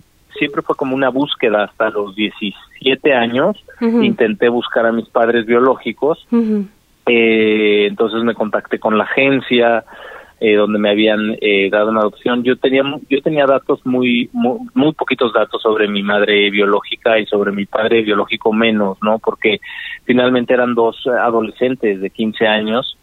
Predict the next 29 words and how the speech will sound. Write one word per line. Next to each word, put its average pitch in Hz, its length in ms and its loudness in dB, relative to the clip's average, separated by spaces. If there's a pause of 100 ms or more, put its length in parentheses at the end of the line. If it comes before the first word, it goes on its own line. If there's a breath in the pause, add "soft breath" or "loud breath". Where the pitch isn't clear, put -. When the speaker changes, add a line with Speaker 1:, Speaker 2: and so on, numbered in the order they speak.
Speaker 2:
Ujú. 220 340 0
Speaker 1:
que, 107 220 4
este, 95 640 0
mm, 92 360 -10 (180)
que, 98 400 2
pues, 101 180 -6
que 98 380 2
tuvieron 107 380 0
una, 107 840 0 (400 loud breath)
una 123 220 2
aventura 120 760 2
y, 95 880 -8
pues, 101 100 -8
bueno, 107 340 -2
ella, 98 440 0
pues, - 160 -12
era, 101 160 2 (280)
era 95 280 -4 (160)
muy 110 200 -2
chica 117 400 0
y, 98 280 0
y 113 160 0
optó 123 380 0
por 117 180 0
darme 107 240 0
en 113 80 0
adopción, 113 420 -2
lo 117 80 -4
cual 107 340 -2